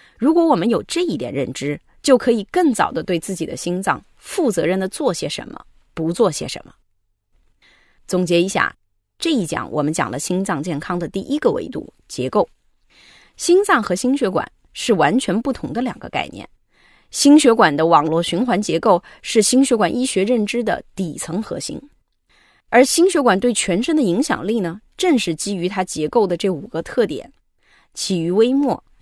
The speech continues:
价值回报、层递畅通、信息闭环、备胎机制。心血管系统严密结构的副作用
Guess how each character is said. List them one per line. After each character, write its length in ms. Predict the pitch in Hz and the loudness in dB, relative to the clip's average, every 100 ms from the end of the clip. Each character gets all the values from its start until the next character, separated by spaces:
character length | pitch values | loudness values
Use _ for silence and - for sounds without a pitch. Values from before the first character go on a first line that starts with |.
| _ | _
价 240 | - 147 | -4 -4
值 160 | 151 - | -6 -10
回 220 | - - | -10 -4
报、 220 | 190 - - _ - | -2 -2 -6 _ -10
层 280 | - 196 | -2 0
递 160 | 269 277 | 2 0
畅 260 | - 262 240 | -2 -4 -2
通、 280 | 277 277 294 _ | -2 -4 -6 _
信 260 | - 220 170 | -6 -2 -2
息 160 | - | -2
闭 160 | 185 202 | -6 -6
环、 280 | - 120 - 190 _ - | -4 -6 -8 -16 _ -4
备 140 | 156 | -4
胎 180 | - 151 | -2 -8
机 220 | - 190 | -6 -8
制。 200 | - - _ _ _ _ _ - _ _ _ _ - | -8 -12 _ _ _ _ _ -20 _ _ _ _ 0
心 160 | 220 | 2
血 100 | 208 | 4
管 160 | 196 180 | 4 2
系 100 | 226 | -2
统 200 | 190 160 | -2 0
严 240 | 160 156 | 2 2
密 180 | 226 233 | 2 0
结 160 | 180 175 | 0 0
构 160 | 208 | 0
的 80 | 202 | 0
副 320 | - - 349 | -4 -2 0
作 180 | 190 143 | 0 0
用 160 | 143 | -2